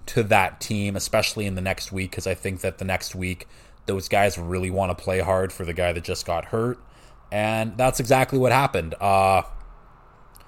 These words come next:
the Browns' defense has also been ferocious to start this year. Top three defense in football at this moment. Uh, Myles Garrett, welcome to the Defensive Player of the Year conversation. He had three and a half sacks on the day.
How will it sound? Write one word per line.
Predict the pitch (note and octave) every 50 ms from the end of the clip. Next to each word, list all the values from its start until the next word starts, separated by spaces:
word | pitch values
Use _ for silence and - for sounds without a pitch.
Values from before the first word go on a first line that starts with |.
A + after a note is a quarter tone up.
| - - - - - - - - - -
the | A#2 B2+
Browns' | G#2+ C3+ D#3 E3 F3+ F#3+ D3+ A#2
defense | A2 G#2 A#2+ A#2+ A2 - D3 C#3 C3+ C#3 C3+ - - A2+ A#2 A2 -
has | - A#2+ A2 G2 -
also | - G#2 G2+ G#2 G2 - - A2+ G2+
been | F2+ G#2 G2+ G2 F#2+ F#2 F#2 F2
ferocious | - - - - A2+ F#2+ F#2+ F#2+ F#2+ F#2+ - - A2 - -
to | - -
start | - - A2+ G#2+ -
this | - A2 - - -
year. | A2+ A2+ A2+ A2+ A2 G#2+
Top | - - - A#2+ A#2+ A2 -
three | - A#2 A2+ A2
defense | G#2 G#2+ G#2 - A2 G#2+ G#2+ -
in | G#2+ G2
football | - - G#2+ - - G#2 G#2 G#2 G2+ -
at | G2 G2+ F#2+ -
this | - G#2 - - -
moment. | G#2 G2 G2 G2 G2+ G2 G2 F#2+ - - - - - - - - - - - -
Uh, | G#2 G#2+ G#2+ G#2+ G#2 G2+ F#2+ - - - - -
Myles | A#2+ C3 C3+ C#3 C3+ B2+ A2 -
Garrett, | - C#3 C3+ C3+ B2 G#2+ F#2+
welcome | G#2+ A#2 A#2+ A#2+ - - B2
to | A2+ - A#2
the | A#2 A2+
Defensive | G2+ A#2+ A2 - B2 A2+ - A#2+ -
Player | - - A#2+ A2+ A2+ A2+ A2+
of | G#2+ G2 G2
the | G#2
Year | G2+ G#2+ A2 G#2+
conversation. | G#2 - - G#2+ G2+ F#2+ F#2+ - - A2+ A2 A2 - - A#2 A2+ G#2+ F#2+
He | F#2 A2+
had | A2 G#2+ - -
three | - A2 A2 G#2+
and | G#2+ G#2
a | F#2
half | G2 G#2+ G#2+ G2+ -
sacks | - - G#2+ G#2 G2+ G2 - -
on | - G2+ G#2 G2 G2 F#2+
the | G2
day. | F2+ - G2 F#2 F#2+ G2 G2 F#2+ G2 G2